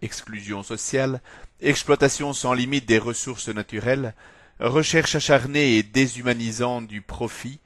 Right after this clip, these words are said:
creusement des inégalités sont au cœur des problématiques contemporaines.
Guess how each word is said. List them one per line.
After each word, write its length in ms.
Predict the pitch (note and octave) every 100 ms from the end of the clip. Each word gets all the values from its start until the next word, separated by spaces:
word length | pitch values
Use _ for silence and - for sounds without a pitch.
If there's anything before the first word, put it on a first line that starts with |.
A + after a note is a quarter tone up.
| _ _ _ -
creusement 520 | C#3 C#3+ B2+ C3+ C3
des 280 | A2+ A2+ C3
inégalités 640 | C3 A#2+ A#2 A2 C3 B2+
sont 300 | - G#2+ -
au 40 |
cœur 260 | G#2+ A#2+ A#2
des 100 | G#2
problématiques 1120 | - A2 G#2+ G#2+ G#2+ G#2 G2 - G#2+ - - -
contemporaines. 920 | G2+ G2 G2 G2 F2 E2 E2 E2